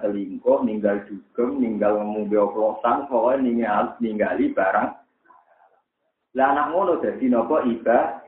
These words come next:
Jadi sampean jangan ngira orang awam sing teng omah terus lunak-lunak kukar-kukur mboten ibadah. Niku nggih ibadah, mergo ninggal barang,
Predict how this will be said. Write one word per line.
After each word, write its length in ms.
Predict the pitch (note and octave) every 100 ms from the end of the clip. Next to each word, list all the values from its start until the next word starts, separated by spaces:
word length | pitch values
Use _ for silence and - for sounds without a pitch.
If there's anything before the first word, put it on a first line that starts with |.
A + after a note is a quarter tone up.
| _ - _ _ _ _ _ _ _ _ _ _ _
Jadi 400 | - - C#3 F3+ F#3
sampean 320 | F3 F#3+ F#3+
jangan 320 | D3 C#3 D3+
ngira 320 | D#3 D#3+ E3+
orang 320 | D#3+ D#3 D#3 D3
awam 300 | D3 D#3 D#3 D#3
sing 160 | D3
teng 80 | D3
omah 320 | D3+ D3 D3 D3
terus 160 | D3+ D3+
lunak-lunak 640 | D3+ D3 C#3 D3 D3+ C#3+ D3+
kukar-kukur 640 | C3+ D3 - D3+ D#3+ F3
mboten 240 | D3 D3 D3+
ibadah. 480 | - C#3+ C#3 D3
Niku 240 | D#3+ G3+ A#3
nggih 240 | D#3 D3
ibadah, 480 | D3+ D#3+ F3 - B2+
mergo 240 | D3+ F3+
ninggal 320 | D3 C3 C3 B2
barang, 320 | A2+ -